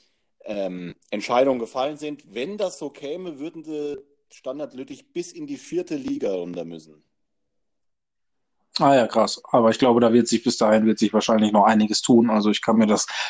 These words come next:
Speaker 2: glaube ich, beim besten Willen nicht vorstellen, dadurch, dass die ja auch, ähm, echt oft, äh, auch, ähm, im Europapokal und so weiter ja auch
Speaker 1: Ja.
Speaker 2: unterwegs waren, kann ich mir das, das, äh, eigentlich so
Speaker 1: Nee,
Speaker 2: nicht
Speaker 1: das glaube
Speaker 2: vorstellen.
Speaker 1: ich auch nicht, vor allem jetzt mit der Ausnahmesituation,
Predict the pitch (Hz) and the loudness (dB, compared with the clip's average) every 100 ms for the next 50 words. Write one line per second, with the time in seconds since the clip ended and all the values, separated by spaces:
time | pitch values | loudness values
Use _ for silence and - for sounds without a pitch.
0 | - 127 151 147 147 131 147 147 139 127 | 0 2 4 4 2 2 2 2 2 4
1 | 143 143 139 139 135 - 127 120 120 120 | 4 4 4 4 2 2 2 4 2 2
2 | 120 - 120 - 113 98 120 - - 117 | -2 -2 -4 0 2 6 4 2 -6 -2
3 | 110 110 - 123 - - 127 - 117 117 | -2 -4 -4 -6 -2 0 0 0 -2 0
4 | 113 110 117 - - - - 123 110 110 | 2 2 0 -2 -4 -6 -2 -2 0 0
5 | 117 120 117 117 123 139 120 - 127 123 | 0 4 4 4 4 2 2 2 4 4
6 | 120 120 120 123 120 113 120 127 120 113 | 2 2 2 4 4 6 4 2 2 4
7 | 117 117 120 113 117 - - - - _ | 4 2 4 4 4 -2 -14 -14 -14 _
8 | - 113 - - 110 - _ - 101 - | -4 -2 0 0 -2 -4 _ -4 -2 -2
9 | 110 104 98 110 107 - 110 110 104 101 | -2 0 0 0 0 0 2 2 2 2
10 | 98 101 104 98 98 101 107 95 98 98 | 4 4 4 2 -2 -6 -6 -8 -8 -6
11 | 98 98 95 104 98 98 98 107 98 95 | -8 -12 -14 -14 -12 -12 -12 -14 -18 -18
12 | 101 95 92 - 92 90 87 82 | -18 -14 -14 -16 -18 -16 -18 -20